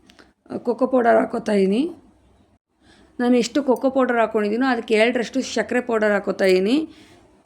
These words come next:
ಸಕ್ಕರೆ ಪೌಡರ್ ಹಾಕ್ಕೊಂಡು ಇದನ್ನು ಚೆನ್ನಾಗಿ ತಿರುಗಿಸ್ಕೊಂಡು ಆಮೇಲೆ ಗ್ಯಾಸ್ ಹಚ್ಕೊಳ್ಳೋಣ. So, ಇದು ಆಗಿದೆ. ಆಗ ಇದರಲ್ಲಿ ಒಂದು ಸ್ವಲ್ಪ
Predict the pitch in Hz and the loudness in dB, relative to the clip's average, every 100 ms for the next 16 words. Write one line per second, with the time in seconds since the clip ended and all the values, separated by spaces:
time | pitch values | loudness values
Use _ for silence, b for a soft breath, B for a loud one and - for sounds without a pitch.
0 | _ _ _ _ _ _ _ _ _ _ | _ _ _ _ _ _ _ _ _ _
1 | _ _ _ _ _ _ 226 247 233 254 | _ _ _ _ _ _ -8 -6 0 -2
2 | 254 233 226 220 226 254 262 240 254 247 | 0 0 0 0 0 0 0 0 -2 -2
3 | 220 240 262 254 226 208 - 208 196 277 | -2 0 -2 0 -2 -4 -6 -4 -2 -2
4 | 359 B B B - 214 262 269 220 214 | -4 B B B -4 2 2 2 2 2
5 | 220 220 - 202 180 208 311 381 - _ | 2 -6 -4 -2 -2 -2 -6 -8 -16 _
6 | _ _ _ _ _ _ _ _ _ _ | _ _ _ _ _ _ _ _ _ _
7 | _ _ _ _ _ _ _ _ _ _ | _ _ _ _ _ _ _ _ _ _
8 | _ _ _ _ _ _ _ _ _ _ | _ _ _ _ _ _ _ _ _ _
9 | _ _ _ _ - 269 240 247 233 214 | _ _ _ _ -2 0 4 4 6 4
10 | 202 202 226 320 B B B - 247 269 | 2 0 0 -4 B B B -2 0 0
11 | 254 247 240 262 277 269 240 240 233 220 | 0 0 2 2 4 2 0 -2 -2 0